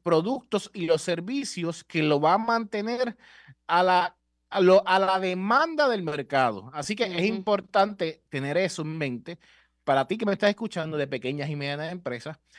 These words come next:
Speaker 1: y espero que este tema te haya gustado en el día de hoy, y si tienes alguna duda, recuerda que todos estos programas se quedan grabados en radiogrito punto com, va al lugar donde dice,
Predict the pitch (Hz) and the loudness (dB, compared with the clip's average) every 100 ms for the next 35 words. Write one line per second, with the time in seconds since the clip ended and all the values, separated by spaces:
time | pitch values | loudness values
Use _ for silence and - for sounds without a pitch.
0 | - - 135 143 151 202 185 175 156 185 | -14 -8 -6 -4 -4 -4 -8 -8 -6 -4
1 | 180 185 170 147 151 170 170 165 165 165 | -2 -2 -2 0 0 0 0 0 -2 -2
2 | 185 208 180 175 165 131 143 131 143 165 | -2 0 0 -2 -6 -8 -6 -6 -4 -4
3 | 156 175 170 196 180 156 131 160 196 170 | -6 -4 -2 0 -2 -2 -2 -2 -2 -2
4 | 143 110 131 135 147 - 156 135 131 143 | -4 -6 -4 -2 -4 -4 -2 2 0 -2
5 | - 127 120 127 123 151 226 214 226 - | -8 -8 -6 0 2 2 2 2 -2 -14
6 | - - - 147 139 139 131 139 143 147 | -20 -20 -8 -8 -2 2 2 2 0 -4
7 | 147 143 160 208 180 202 214 - - - | -6 -8 -8 -4 -2 -2 -8 -16 -20 -8
8 | 120 139 165 - 165 156 151 147 147 143 | 2 4 4 0 2 4 4 2 0 2
9 | 151 160 151 156 175 170 | 2 0 -6 -4 -2 -2